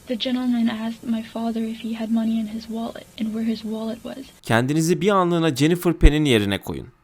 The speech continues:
Speaker 2: Bir gece ansızın evinize giren silahlı adamlar tarafından rehin alındınız. Bu adamlar anne ve babanızı kurşuna dizdi. Anneniz hayatını kaybetti ve babanız komada yaşama tutunmaya çalışıyor.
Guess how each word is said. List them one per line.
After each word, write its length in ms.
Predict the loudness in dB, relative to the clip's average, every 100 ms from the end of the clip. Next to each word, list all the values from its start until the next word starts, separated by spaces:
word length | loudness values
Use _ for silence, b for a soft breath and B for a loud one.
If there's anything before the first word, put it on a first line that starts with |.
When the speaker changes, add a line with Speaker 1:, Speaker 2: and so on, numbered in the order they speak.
| _ _ -4
Speaker 2:
Bir 100 | 2
gece 260 | 6 6 4
ansızın 540 | 4 2 2 0 -2
evinize 460 | 0 0 0 0 2
giren 240 | 4 2
silahlı 420 | 2 2 0 4 4
adamlar 400 | 4 4 2 0
tarafından 540 | -6 -6 -6 -6 -6
rehin 240 | -6 0 4
alındınız. 680 | 4 4 2 2 0 -4 b b b 2
Bu 120 | 6
adamlar 420 | 6 6 4 0 2
anne 300 | 2 2 2
ve 140 | 4
babanızı 440 | 4 4 0 -4 -6
kurşuna 520 | -8 -8 -2 0 4
dizdi. 400 | 4 4 2 2 b b _ 2
Anneniz 440 | 6 8 6 4 2
hayatını 520 | 6 6 6 0 -6
kaybetti 720 | 0 2 4 2 2 2 2 b b b 0
ve 120 | 4
babanız 420 | 6 4 0 -4
komada 420 | 0 2 4 4
yaşama 380 | 4 4 0 -2
tutunmaya 440 | -4 -4 -2 -2 -2
çalışıyor. 540 | -6 -8 -10 -12